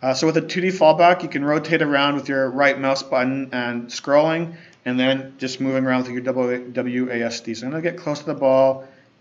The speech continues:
and I should, if I pick it up, I can see now in that standalone player, these are two separate clients, and the ball is,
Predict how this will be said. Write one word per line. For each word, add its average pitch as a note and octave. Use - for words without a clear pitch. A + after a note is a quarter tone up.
and B2
I -
should, D#3+
if D3
I C3+
pick C#3
it D3
up, F#3+
I C3
can C3+
see D#3
now D3
in C3+
that C3
standalone C#3+
player, E3+
these C3
are C3
two E3+
separate E3
clients, E3+
and C3+
the C3+
ball D3+
is, C3+